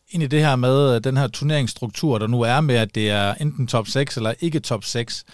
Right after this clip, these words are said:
Hvis man ser lidt på bredden, nu er der jo stadigvæk det her, øh, lidt over et døgn tilbage af transfervinduet. Der, øh, kan man gå ned og kigge på målmandspositionen. Der står A G F med to målmænd, der begge to har udløb til sommer. Den ene, øh, første målmand, han bliver otteogtredive lige om lidt. Du nævnte selv midterforsvaret, hvis man sælger Hausner.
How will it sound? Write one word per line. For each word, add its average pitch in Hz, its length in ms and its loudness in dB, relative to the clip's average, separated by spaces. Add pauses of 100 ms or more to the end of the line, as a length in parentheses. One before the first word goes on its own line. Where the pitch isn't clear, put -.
(280)
Hvis - 160 -6
man 131 80 -2
ser 185 160 2
lidt 156 160 -2
på 139 120 -4
bredden, 123 800 -4
nu 127 120 -4
er 123 120 0
der 175 60 2
jo 147 60 2
stadigvæk 139 320 0
det 135 120 0
her, 101 440 0
øh, 101 60 -4
lidt 127 120 -2
over 123 120 0
et 104 120 -6
døgn 107 260 0
tilbage 117 440 -4
af 117 180 -10
transfervinduet. 117 720 -4 (640)
Der, 143 220 4 (420)
øh, 104 80 -2
kan - 140 0
man 120 80 2
gå 117 80 2
ned 156 80 6
og 156 80 4
kigge 151 140 0
på 139 80 0
målmandspositionen. 135 840 2
Der 113 100 2
står 117 200 0
A 110 40 4
G 117 160 0
F - 60 -8
med 117 100 -2
to 165 180 0
målmænd, 135 440 2
der 104 80 -2
begge 135 220 0
to 135 160 0
har 113 80 2
udløb 131 340 0
til 101 120 -8
sommer. 131 340 -2
Den 110 180 -4
ene, 127 340 0
øh, 98 60 -2
første 131 280 -4
målmand, 120 280 0
han 117 140 -2
bliver 131 140 0
otteogtredive 131 640 -2
lige 117 120 -2
om 107 80 -2
lidt. 107 180 -4 (440)
Du 127 60 0
nævnte 143 300 4
selv 165 140 6
midterforsvaret, 123 720 4
hvis 101 160 -4
man 113 120 0
sælger 123 280 0
Hausner. 113 600 0